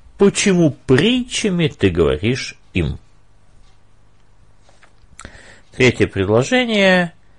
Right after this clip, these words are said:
Хемейс, усилительное местоимение. Итак, из следующего глагола ойдомен понятно, что «мы»,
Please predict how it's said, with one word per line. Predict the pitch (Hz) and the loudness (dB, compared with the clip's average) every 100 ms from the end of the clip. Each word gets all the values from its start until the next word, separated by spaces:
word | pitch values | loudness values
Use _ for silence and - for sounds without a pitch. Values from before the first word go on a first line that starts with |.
| - - - - - - - - | -20 -20 -20 -20 -20 -20 -20 -2
Хемейс, | 117 101 208 262 254 - - - - - - - - - - - - - - - - - - - | 0 2 2 2 0 -4 -8 -12 -20 -20 -20 -20 -20 -20 -20 -20 -20 -20 -20 -20 -20 -20 -20 -12
усилительное | 98 104 117 107 95 92 85 | -6 -2 0 0 -2 -4 -2
местоимение. | 85 82 - 104 180 247 233 165 117 117 | -2 -4 -4 -4 -2 -4 -2 0 0 -2
Итак, | - 117 113 - - | -6 0 0 0 -4
из | 107 | -8
следующего | - 113 98 90 - 92 | -2 0 0 -2 -2 -2
глагола | 95 98 95 95 87 - | 0 -2 0 2 0 2
ойдомен | 120 104 90 85 85 | 4 4 2 -2 -4
понятно, | - 92 92 80 87 | -2 -2 0 -2 -4
что | 78 - 117 | -8 -2 -2
«мы», | 196 285 294 | 0 0 0